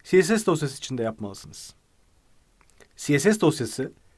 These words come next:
içinde tanımların bulunduğu düz bir metin dosyasıdır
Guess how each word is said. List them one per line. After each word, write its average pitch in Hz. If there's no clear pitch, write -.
içinde 170
tanımların 180
bulunduğu 139
düz 185
bir 170
metin 156
dosyasıdır 107